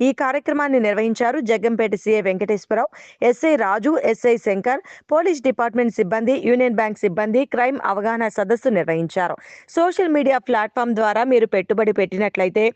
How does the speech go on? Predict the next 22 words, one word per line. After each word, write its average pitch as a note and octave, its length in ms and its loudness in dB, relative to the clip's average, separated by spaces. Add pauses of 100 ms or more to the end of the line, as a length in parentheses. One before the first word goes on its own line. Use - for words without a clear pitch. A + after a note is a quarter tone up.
(360)
అది B3+ 180 0
తప్పకుండా D#4 600 0
మోసమనే B3+ 600 0
విషయం A#3 400 0
మీకు G3 320 0
తెలుసా? A#3 340 0 (560)
మొదట D#4 520 0 (100)
చిన్న B3+ 120 2
చిన్న D4+ 280 0
మొత్తాలుగా A#3 560 0
పెట్టుబడులు G#3+ 520 0
పెట్టించి G#3 640 -2 (260)
దానికి D#4+ 360 -2
లాభాలు C4 460 0
ఇచ్చి A#3+ 480 -2
ఆ A3+ 120 0
తర్వాత C#4 420 -2
పెద్ద G3 300 -2
మొత్తాల్లో A#3 480 0
పెట్టుబడులు G#3+ 600 0
ఆకర్షించడం G3+ 720 -2
అనేది A3 340 0